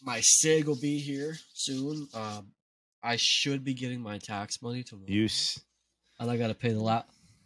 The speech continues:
Speaker 1: and I gotta pay the last off it. And then, uh, I will be the proud owner of a brand new sig Sauer M eighteen.
Speaker 2: I was gonna say something, but what brand? I don't think, uh, if you're, you're a <clears throat> sig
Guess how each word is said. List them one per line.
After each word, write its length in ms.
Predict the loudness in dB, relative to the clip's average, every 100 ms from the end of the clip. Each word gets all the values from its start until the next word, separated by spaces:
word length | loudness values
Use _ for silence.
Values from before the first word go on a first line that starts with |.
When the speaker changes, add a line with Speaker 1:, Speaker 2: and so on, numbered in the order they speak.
| _ _ -2
Speaker 1:
and 100 | 2
I 40 |
gotta 180 | 2 2
pay 180 | 4 2
the 100 | 4
last 320 | 4 4 2
off 200 | 2 2
it. 240 | -2 -4 _ _ _ _ -8
And 140 | -4
then, 140 | -2 -2
uh, 320 | -2 -2 -4 -8 _ _ _ _
I 80 | -2
will 100 | -2
be 120 | 0 -4
the 100 | -4
proud 340 | -2 0 2
owner 320 | 0 0 -2
of 80 | -4
a 40 |
brand 440 | -6 -4 -2 0 0
new 400 | 2 2 2 -4 _
sig 640 | 0 4 6 6 2 -2 -12
Sauer 580 | 0 4 4 4 2 -2 2
M 180 | 2 4
eighteen. 100 | 4
Speaker 2:
I 40 |
was 120 | 4
gonna 140 | 6 4
say 220 | 6 4
something, 600 | 4 0 -2 -2 -2 -2
but 420 | 0 2 2 -2 -8 _ _ _ _ _ _ _ _ _
what 260 | 2 2 4
brand? 260 | 4 4 4 2
I 80 | 2
don't 200 | 0 0
think, 240 | -2 0
uh, 200 | 0 0
if 160 | -4 -8 _ -20 -20 -20 _ _ -2
you're, 560 | 6 8 8 6 0 -4 _ -20 -18 0
you're 280 | 4 4 4
a 260 | 2 4
<clears throat> 60 | 4
sig 600 | 2 2 6 8 6 -2